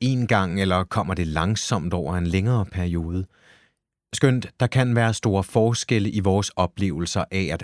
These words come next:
ånden vågner, er vi enige om, at det er et resultat af at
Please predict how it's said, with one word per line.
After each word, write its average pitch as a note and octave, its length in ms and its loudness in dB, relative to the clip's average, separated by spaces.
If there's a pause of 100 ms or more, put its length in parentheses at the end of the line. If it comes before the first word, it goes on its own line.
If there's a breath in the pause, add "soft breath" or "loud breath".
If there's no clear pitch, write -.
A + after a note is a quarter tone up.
ånden D#2+ 400 -4
vågner, G2+ 300 2 (460 loud breath)
er C3+ 160 2
vi D3+ 220 -2
enige C3 460 0
om, F#2+ 240 0 (200 soft breath)
at A2+ 140 0
det A#2 80 4
er G#2 60 4
et G#2 140 -2
resultat G#2 720 -2 (120)
af F#2 300 -2
at G2+ 120 -4